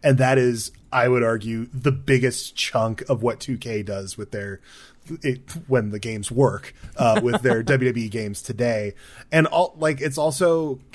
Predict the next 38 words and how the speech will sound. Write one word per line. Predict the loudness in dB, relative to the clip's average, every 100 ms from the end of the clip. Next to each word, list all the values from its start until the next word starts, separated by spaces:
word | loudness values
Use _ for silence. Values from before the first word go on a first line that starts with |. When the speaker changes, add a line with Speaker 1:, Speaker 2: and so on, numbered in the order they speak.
| -20
Speaker 1:
it's, | -16 -14 -14 -6
it's | -4 -2
been | 0 0 2
really | 0 0
interesting | -2 -4 -6
to | -4
see | -2
how | 0
that | 2 2
also | 0 -2
blossoms | -4 -8 -8 -8 -6
into | -8 -8 -6 -6 -6 -6
sort | -4 -2
of | -4 -8 -4
other | -4 -2 -4 -6
genres | -10 -10 -10 -10 -12
of | -10
sports | -8 -2 -2 -2 -8
games | -12 -14 -12
where, | -10
like, | -10 -10 -16 -20 -20 -20 _ _ _ _ -18 -16 -20 -20 _ _ -4
the | 2 4
idea | 4 4 2 2 4
of | 2 0 0
me | 0 2
getting | 4 2 2
to | -4
create | 0 0 0
a |
wrestler | 0 0 0 -4 -4
now | -4 -4 -6 -8
also | -4 0 2
made | 2 0
me | -4 -4
go | -2
on | -2 -4
to, | -4
like, | -2 -4